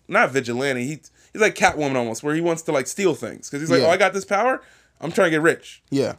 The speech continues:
Speaker 1: And then he gets called, like, Batman or some of the heroes, like, need him. And he's like, "Well, I guess." And then he realizes, like, what being hero is. But, like,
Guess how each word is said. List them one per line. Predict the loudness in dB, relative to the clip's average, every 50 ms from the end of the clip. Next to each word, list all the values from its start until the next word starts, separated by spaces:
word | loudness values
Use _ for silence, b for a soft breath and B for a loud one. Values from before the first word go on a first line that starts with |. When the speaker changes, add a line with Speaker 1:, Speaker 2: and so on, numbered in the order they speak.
| _ -2
Speaker 1:
And | 0 0 2 4
then | 4 4 4 4
he | 2 0
gets | 2 2 2 2 0
called, | -2 2 4 4 4 4 4
like, | 2 2 2 2
Batman | 4 4 4 4 4 2 0 0
or | 0 -2
some | -2 -4 -4 -4
of | -2 -4 -4 -6
the | -10 -10
heroes, | -6 -2 -2 0 0 -2 -2
like, | 0 -2 -2 -2 b b b b -4
need | 0 0 2 4
him. | 4 4 4 2 0 -2 -10 _ _ _ _ _ _ _ _ -10
And | -8 -6 -6 -6
he's | -6 -6
like, | -4 -4
"Well, | -2 0 0
I | -2 -2
guess." | -2 -4 -4 -4 -6 -10 -16 -18 -20 _ _ _ _ _ _ _ _ _ _
And | -6 -4 -2
then | 0
he | 0 2
realizes, | 2 2 4 2 2 0 -2 -2
like, | -2 -2 -2 -2
what | -4 -2 -2 -2 -2 -4 -6 -4
being | -4 -4 -2 -2
hero | -2 0 0 2 2 4 4 4
is. | 4 2 0 -2
But, | 0 2 2 2 4
like, | 4 2 2 0 -2